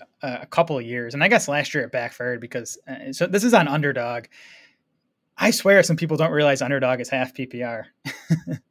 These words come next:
Because I, I think, and I, and I get, I know last year going wide receiver heavy turned out to be the right move, but I think that's just, you know, one year in a vacuum type thing. I, I think, I think generally, and I think this year for sure,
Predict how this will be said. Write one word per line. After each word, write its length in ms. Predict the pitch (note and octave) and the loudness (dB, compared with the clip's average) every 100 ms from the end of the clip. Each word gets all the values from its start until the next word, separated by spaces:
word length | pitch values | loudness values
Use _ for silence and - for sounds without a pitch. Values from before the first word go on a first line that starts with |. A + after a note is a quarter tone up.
| _ G#3 A3+ - _ _ | _ -12 -12 -20 _ _
Because 200 | C#3 D3 | -2 4
I, 220 | D#3 D#3+ | 6 8
I 40 | |
think, 400 | F#3 A3 F#3+ E3 | 6 6 4 2
and 240 | F3+ G3 F#3 | 0 4 6
I, 40 | |
and 220 | G#3+ F#3 | 8 6
I 100 | E3+ | 4
get, 140 | D3+ D#3+ | 4 4
I 100 | C#3+ | 6
know 180 | E3 D#3+ | 4 4
last 320 | D3 D#3 - | 4 4 0
year 100 | C3+ | -4
going 240 | C#3 C#3 | 0 0
wide 140 | C#3 C3+ | 2 0
receiver 300 | - C3+ B2+ | -2 -6 0
heavy 200 | C3 B2+ | 0 -2
turned 300 | - C#3 B2+ | -4 -2 0
out 260 | B2 B2+ | -2 -4
to 100 | - | -12
be 480 | C3 B2+ B2 B2 A#2+ _ _ _ _ _ | -12 -10 -10 -10 -14 _ _ _ _ _
the 100 | B2+ | -6
right 260 | B2+ B2+ | -2 -2
move, 480 | C3+ B2 B2 D3 - _ _ _ _ _ _ _ | -4 -6 -6 -8 -16 _ _ _ _ _ _ _
but 80 | - | -4
I 80 | D#3 | -4
think 160 | E3 D#3 | -2 -2
that's 160 | C#3 | -4
just, 200 | - C3+ | -6 -8
you 60 | C3 | -8
know, 100 | A#2+ | -6
one 220 | B2 B2+ | -6 -6
year 260 | B2 B2+ A#2+ | -6 -8 -8
in 140 | C3+ | -10
a 60 | A#2+ | -8
vacuum 400 | B2 A#2+ - B2 | -8 -8 -10 -12
type 260 | A#2+ A2 | -12 -10
thing. 160 | B2+ A#2 | -12 -10
I, 140 | A#2+ C3 | -10 -8
I 40 | |
think, 280 | - D#3+ B2+ | -4 -4 -4
I 60 | C3+ | -8
think 220 | D3 D#3 | -6 -6
generally, 440 | A#2+ C3+ C#3+ B2+ A#2+ | -4 -2 -2 -2 -4
and 80 | |
I 60 | B2 | -8
think 160 | C3+ B2 | -8 -8
this 180 | B2+ | -6
year 140 | C3+ B2 | -6 -8
for 100 | A2 | -10
sure, 460 | - B2 B2 A#2 | -10 -6 -4 -6